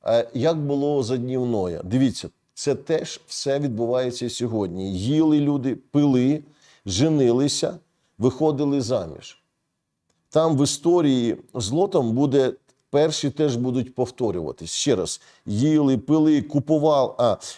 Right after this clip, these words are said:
їли, їли, пили, женилися, виходили заміж, а потім Ной увійшов в ковчег, і прийшов потоп,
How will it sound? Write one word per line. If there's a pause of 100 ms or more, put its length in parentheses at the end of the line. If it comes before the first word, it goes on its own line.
їли, (640)
їли, (180)
пили, (160)
женилися,
виходили
заміж, (500)
а
потім
Ной
увійшов
в
ковчег,
і
прийшов
потоп,